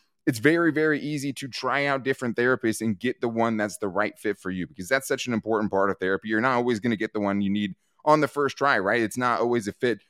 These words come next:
With BetterHelp, you can go and get as many different therapists before, or as you want until you get the right one. I think that's nice. It's convenient, it's accessible, it's affordable, and it's entirely online. And with BetterHelp, it might take a few tries, but you will find the therapist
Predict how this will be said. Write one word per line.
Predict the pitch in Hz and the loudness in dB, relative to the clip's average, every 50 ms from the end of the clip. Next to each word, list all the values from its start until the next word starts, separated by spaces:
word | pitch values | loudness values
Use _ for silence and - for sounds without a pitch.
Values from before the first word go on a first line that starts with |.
| _ - | _ -2
With | - 151 151 113 | 0 0 0 4
BetterHelp, | 127 147 143 135 131 135 - 196 117 | 4 4 6 6 4 4 2 0 0
you | 120 120 | -4 -4
can | 120 120 | -2 0
go | 113 120 117 113 104 - _ _ - | 2 2 2 0 -2 -6 _ _ -4
and | 143 131 131 | -2 -2 2
get | 143 156 | 2 2
as | 151 139 117 | 2 0 0
many | 143 147 147 143 127 | -2 -2 -2 -2 -4
different | 139 123 127 127 101 131 | -4 -6 -6 -6 -4 0
therapists | 127 123 120 - 123 113 104 - | 0 0 0 0 0 -4 -4 -4
before, | - 98 - - 113 110 107 - _ _ _ _ _ _ - | -12 -12 -8 -2 0 0 0 0 _ _ _ _ _ _ 2
or | 123 120 113 | 4 4 4
as | 113 117 98 110 | 4 2 0 -2
you | 113 104 | -2 -2
want | 123 127 123 117 | 0 0 2 0
until | 110 101 110 113 107 | 0 0 0 -2 -2
you | 104 101 101 | -2 -4 -4
get | 85 101 98 87 | -2 -2 -2 -2
the | - 90 | -2 -2
right | 85 90 90 82 | 0 0 0 0
one. | 85 85 80 76 | 0 -4 -6 -6
I | 78 80 | -6 -8
think | - 87 87 78 | -6 -6 -4 -2
that's | 85 80 78 - - | -2 -2 -2 -4 -6
nice. | 82 80 80 - | -6 -6 -6 -6
It's | 82 - - | -10 -10 -2
convenient, | - 117 110 139 151 151 156 143 131 - | -2 -2 0 0 0 0 0 0 -2 -4
it's | - - | -6 -10
accessible, | 95 - - - 131 127 - 113 110 117 113 107 | -10 -6 0 2 2 2 2 -2 0 0 0 0
it's | 104 101 - | -2 -6 -10
affordable, | 107 - 117 120 120 117 107 104 104 101 92 - _ _ _ - | -8 -2 2 4 4 4 4 4 4 4 2 0 _ _ _ -4
and | 180 185 180 160 | 0 0 2 2
it's | 143 - | 0 0
entirely | 143 131 117 135 120 120 120 120 117 113 107 | -2 -2 0 2 2 4 4 4 2 2 2
online. | 107 107 107 104 101 101 101 104 98 _ _ _ _ - | 2 2 2 2 2 2 2 2 -2 _ _ _ _ -2
And | 117 113 | 0 0
with | 107 92 | 4 4
BetterHelp, | 135 131 139 139 131 120 | 6 6 8 8 8 6
it | 127 113 | 4 2
might | 123 147 147 143 | 2 0 0 0
take | - 151 143 | 0 0 0
a | 151 139 | 0 -2
few | - 143 127 | -4 -6 -6
tries, | - 127 117 117 117 95 | -2 0 2 2 2 0
but | 98 98 | -2 -4
you | 101 107 117 | -2 0 0
will | 113 107 | 0 0
find | - 104 98 101 101 | 0 0 0 0 -2
the | 92 | -4
therapist | 85 - 95 95 92 87 - - 90 80 - | -2 -2 0 0 0 -2 -2 -6 -8 -8 -8